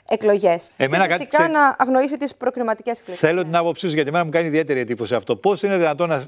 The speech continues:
Speaker 2: να, να βγει-, να βγει-, να τρέχεις μόνος σου, να βγαίνεις δεύτερος, να ψηφίζουν τον κανένα, επί της ουσίας ποιον ψήφισαν, τον Τραμπ, έτσι, ποιον επέλεξαν, και η Νίκη Χέιλι να μην θέλει να φύγει από την κουρ-, από την κούρσα.
Speaker 1: Θα σου
Speaker 2: Δεν,
Speaker 1: απαντήσω.
Speaker 2: δεν το αντιλαμβάνομαι.
Speaker 1: Θα
Speaker 2: Για
Speaker 1: σου
Speaker 2: πες.
Speaker 1: απαντήσω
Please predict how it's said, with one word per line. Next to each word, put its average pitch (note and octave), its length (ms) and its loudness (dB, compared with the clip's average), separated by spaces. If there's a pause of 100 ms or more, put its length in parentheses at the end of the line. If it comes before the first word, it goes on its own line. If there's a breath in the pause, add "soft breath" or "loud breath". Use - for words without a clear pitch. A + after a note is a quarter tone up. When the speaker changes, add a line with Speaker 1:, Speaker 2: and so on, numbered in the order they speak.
Speaker 2:
να, C#3+ 200 -6
να C3+ 200 -2
βγει-, C3 240 -10
να C3 160 -2
βγει-, C3 340 -4
να C3 160 -8
τρέχεις F3 340 -2
μόνος D#3 320 -2
σου, - 80 -16
να A2+ 80 -4
βγαίνεις D3 320 -2
δεύτερος, D3 520 0 (320 loud breath)
να C3 160 0
ψηφίζουν F3+ 420 -4
τον E3+ 100 0
κανένα, D3+ 320 0
επί C3 180 -2
της - 120 -14
ουσίας D3+ 300 -2
ποιον D#3+ 220 -2
ψήφισαν, B2+ 380 -4
τον A#2+ 120 -2
Τραμπ, C3 240 2 (560 soft breath)
έτσι, C3 220 -2
ποιον D#3 200 0
επέλεξαν, C#3 560 -2
και F3 180 0
η D#3+ 80 -2
Νίκη G3+ 240 -4
Χέιλι A3+ 340 -2
να G#3 180 0
μην C4+ 220 -2
θέλει C#4+ 280 -4
να B3 120 -2
φύγει C#4 200 -2
από C4 120 -4
την G#3+ 120 -8
κουρ-, G3 280 -4
από G3 60 -4
την F3+ 140 -8
κούρσα. F#3 300 -2
Speaker 1:
Θα B3+ 100 0
σου E3 60 -6
Speaker 2:
Δεν, B3+ 140 0
Speaker 1:
απαντήσω. A#3+ 460 -6
Speaker 2:
δεν A3+ 120 2
το A3+ 80 -2
αντιλαμβάνομαι. C#3+ 440 -2
Speaker 1:
Θα C#3 80 -4
Speaker 2:
Για G3 80 2
Speaker 1:
σου G#3 80 0
Speaker 2:
πες. A3+ 100 0
Speaker 1:
απαντήσω C#4 360 -6